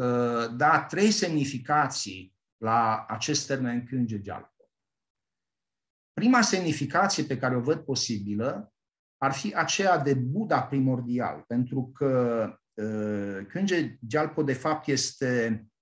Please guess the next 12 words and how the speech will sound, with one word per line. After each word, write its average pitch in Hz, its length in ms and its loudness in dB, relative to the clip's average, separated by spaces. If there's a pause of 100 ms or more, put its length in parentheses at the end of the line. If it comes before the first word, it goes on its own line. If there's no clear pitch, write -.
(340)
uh, 95 680 -8
Samantabhadra, 117 1200 -2 (800)
care 156 200 4
în 156 60 2
școala 180 380 2
Nyingma 160 400 0
este 151 300 0
Buddha 135 340 -2
primordial. 95 840 -6
Buddha 147 240 -2
primordial 143 520 0
însemnând 151 640 -2